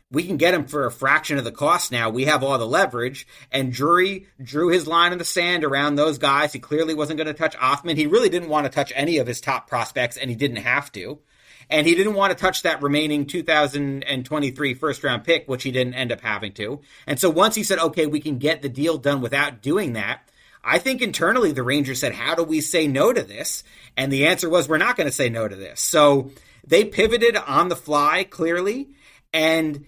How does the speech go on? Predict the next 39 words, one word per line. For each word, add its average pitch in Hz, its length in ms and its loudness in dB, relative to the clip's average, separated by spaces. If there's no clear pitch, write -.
it's 143 180 0
hard 208 340 6
not 160 480 0
to 151 120 -2
like 147 560 0
a 151 80 2
trade 214 360 2
deadline 135 640 2
where 147 160 0
you 147 140 2
come 175 240 -2
away 156 200 2
with 135 180 -2
two 196 220 -2
bona 156 380 4
fide 156 460 4
all-star 143 760 0
point-producing 151 840 -4
forwards. 131 560 -2
Now, 131 320 4
obviously, 147 400 0
they're 143 140 -2
both 139 220 4
a 147 60 -4
little 139 260 -2
up 143 200 -6
there 139 160 0
in 127 80 -2
age, 139 280 2
and 113 120 -4
Kane's 139 260 -4
production 131 480 -6
was 120 160 -4
down, 123 460 -2
but 131 100 0
I 127 140 0
do 170 320 0
know 131 560 2
that 131 380 0